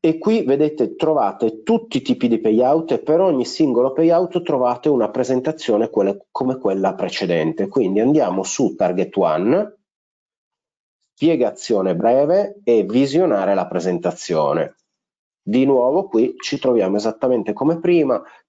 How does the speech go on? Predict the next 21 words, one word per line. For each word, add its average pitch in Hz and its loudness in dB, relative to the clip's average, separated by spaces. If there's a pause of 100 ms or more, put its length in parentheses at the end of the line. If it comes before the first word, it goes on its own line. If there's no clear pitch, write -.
(120)
tutta 160 0
la 104 0
presentazione 104 -2
del 127 0
prodotto, 170 0
la 104 2
descrizione 113 -2
del 110 0
payout, 151 0 (320)
eh, 92 0
esempi 139 0
numerici, 131 0
payout 131 0
a 123 -2
scadenza 107 -4
e 107 0
tutto - -8
il 90 -2
resto. 80 -2
Quindi 104 0
non 117 0